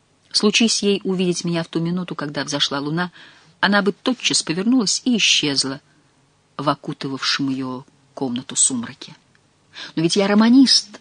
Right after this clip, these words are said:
а не человек в саду. Так разве я не могу следовать за ней повсюду, куда мне заблагорассудится? Однако возможность — это ещё не вседозволенность.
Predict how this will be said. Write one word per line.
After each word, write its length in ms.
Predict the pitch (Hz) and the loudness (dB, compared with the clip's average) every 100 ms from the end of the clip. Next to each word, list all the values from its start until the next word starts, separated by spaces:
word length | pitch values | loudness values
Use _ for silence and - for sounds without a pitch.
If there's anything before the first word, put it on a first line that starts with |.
| - | -4
а 120 | 135 | -2
не 140 | 139 | 0
человек 400 | - 160 185 247 | 2 2 2 2
в 60 | - | 2
саду. 480 | - 269 196 139 127 _ - _ | 2 2 2 0 -4 _ -20 _
Так 120 | - - | -6 0
разве 260 | 156 143 | 0 0
я 140 | 143 139 | 0 0
не 140 | 139 | 2
могу 320 | 147 180 302 | 0 0 0
следовать 760 | 311 - - 190 170 143 131 135 | 4 4 6 4 4 0 -4 -4
за 120 | 139 | -2
ней 140 | 139 | -2
повсюду, 560 | 135 131 - - 294 294 | -2 -4 -2 0 0 -2
куда 240 | - 208 | -2 0
мне 280 | 214 202 202 - - - - - | 0 0 -4 -12 -20 -20 -20 -8
заблагорассудится? 1120 | 156 170 175 170 175 - - - - - - - _ _ _ _ _ _ | -4 -2 -2 -2 0 0 -2 -6 -8 -4 -4 -6 _ _ _ _ _ _
Однако 320 | 180 180 196 | -2 0 0
возможность — 800 | 190 185 196 220 170 135 - - - _ _ _ _ | 2 2 4 2 0 -4 -6 -8 -14 _ _ _ _
это 200 | 160 - | -10 -4
ещё 340 | 185 - - 190 | 2 2 2 0
не 260 | 180 175 | -2 -4
вседозволенность. 1400 | 170 - 185 190 160 139 131 143 160 - - - - - | -4 -4 0 0 0 -2 -4 -6 -8 -6 -2 -4 -4 -12